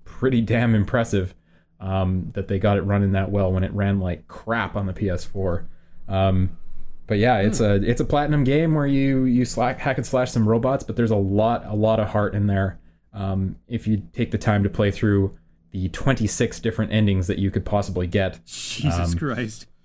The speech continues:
Speaker 1: yeah. Five of which are important, um, and you will get if you just play through the game. So, uh, yeah, the, the main five are, are well worth it, and the, uh,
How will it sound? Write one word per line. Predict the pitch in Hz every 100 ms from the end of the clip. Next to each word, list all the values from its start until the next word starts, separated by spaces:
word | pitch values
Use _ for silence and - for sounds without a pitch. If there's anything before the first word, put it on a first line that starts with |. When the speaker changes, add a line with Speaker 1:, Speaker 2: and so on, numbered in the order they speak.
| _ 101
Speaker 1:
yeah. | 90 92
Five | - - - - 139 143
of | 131
which | 127 120 123
are | 107
important, | 98 107 98 90 - - - - -
um, | 92 90 90 90 - _ _
and | 104 98
you | 98
will | 107 101
get | 98 104 95
if | 104
you |
just | 98 92
play | - 104
through | - 101
the | 90
game. | 98 87 87
So, | - 62 - - _ -
uh, | 87 80 82
yeah, | 87
the, | 82 101
the | 113 120
main | 135 120
five | 110 104 98
are, | 95 92
are | 95
well | 95 101 95
worth | 95 95
it, | 98 95
and | 95 92
the, | 90 92 92 90
uh, | 90